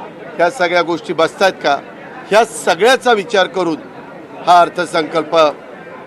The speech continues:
मी आणि वरच्या सभागृहात दीपकजींनी सादर केलेला आहे. मी आपल्याला सगळ्यांना सांगेन, अनेक दिवस आमच्या मनात होतं शेतकऱ्यांना वीज माफी द्यायची. आज गरीब शेतकरी,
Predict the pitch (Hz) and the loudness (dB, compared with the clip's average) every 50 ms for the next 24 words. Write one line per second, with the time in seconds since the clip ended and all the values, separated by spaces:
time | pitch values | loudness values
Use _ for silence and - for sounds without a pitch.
0 | - - - - - - - - 139 147 160 160 160 156 151 - - - - - | -20 -20 -20 -20 -20 -20 -14 -6 -2 0 0 2 0 0 -4 -8 -14 -18 -20 -18
1 | - - - 143 151 156 160 160 151 143 - - 143 139 - 147 - - 170 165 | -16 -6 0 0 2 2 2 -2 -2 -6 -10 -16 -6 -2 0 0 0 2 0 0
2 | 151 143 - - 151 147 151 156 143 147 156 151 139 143 147 - 156 151 143 131 | 0 0 -2 -2 0 2 2 2 2 2 0 0 0 -2 -6 -4 -4 -4 -4 -4
3 | 147 147 147 151 151 143 135 - - 143 131 127 123 147 139 - 156 147 143 143 | -6 -4 -2 -2 -2 -4 -4 -6 -2 -2 -2 0 0 -4 -4 -2 -4 -2 -2 0
4 | 143 143 143 151 180 - - - - - - - - - - - - - - - | 2 4 4 4 4 0 -6 -14 -20 -20 -20 -20 -20 -20 -18 -18 -18 -16 -16 -14
5 | - 127 151 160 160 156 156 160 160 165 160 147 - 160 147 160 160 160 165 156 | -8 0 2 2 2 2 0 0 0 0 0 -2 -4 -4 -2 -2 0 0 -2 -4
6 | - - 160 156 151 170 180 175 - - - - - - - - - - - - | -2 -2 -2 -2 0 -2 -4 -6 -8 -14 -20 -20 -20 -20 -20 -20 -20 -20 -20 -20
7 | - - 127 139 147 180 185 170 - 170 175 175 180 175 143 175 165 160 165 - | -8 -2 -2 0 2 2 0 0 0 -2 0 0 0 -2 -2 -4 -4 -4 -4 -6
8 | 175 165 160 156 156 165 165 165 175 165 165 170 165 160 165 - - - - - | -6 -2 -2 0 0 0 -2 -2 -6 -8 -4 -2 0 0 0 -2 -8 -12 -16 -18
9 | - - - - - - - - - 175 160 160 - 180 165 160 160 165 165 165 | -20 -20 -20 -20 -20 -20 -18 -6 -4 -2 -2 -2 -2 -2 0 0 0 0 -2 -2
10 | 143 156 165 147 151 160 156 151 151 - 165 139 143 143 143 127 - 156 175 175 | 0 -2 -4 -4 -4 -4 -4 -4 -2 -4 -6 -2 -2 -2 -2 -2 -4 -2 -2 -2
11 | 170 - - - - - - - - - - - - - - - - - - - | -2 -4 -12 -18 -20 -20 -20 -20 -20 -20 -20 -20 -20 -20 -20 -20 -20 -12 -2 2
12 | 143 156 170 170 139 - - - - - - - - - - - 110 139 160 180 | 4 4 4 4 0 -4 -14 -18 -18 -20 -20 -20 -20 -20 -20 -8 -4 -2 0 0
13 | 180 180 - - 180 170 170 - 175 165 170 175 | -2 -4 -6 -4 -4 -4 -4 -2 -2 0 0 0